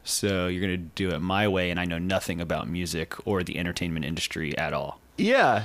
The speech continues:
Speaker 2: exactly. And, uh, the, uh, the other part of the confession that's interesting is that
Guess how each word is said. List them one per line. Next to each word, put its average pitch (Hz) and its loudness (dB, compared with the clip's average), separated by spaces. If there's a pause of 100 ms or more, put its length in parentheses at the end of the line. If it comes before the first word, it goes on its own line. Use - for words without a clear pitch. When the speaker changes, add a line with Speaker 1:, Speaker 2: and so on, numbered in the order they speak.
(140)
Speaker 2:
exactly. 151 4 (320)
And, 156 4 (200)
uh, 117 0 (100)
the, 147 4
uh, 160 6
the 135 6
other 151 6
part 156 6
of 139 4
the 123 4
confession 131 4
that's 113 6
interesting 123 2
is 95 2
that 95 2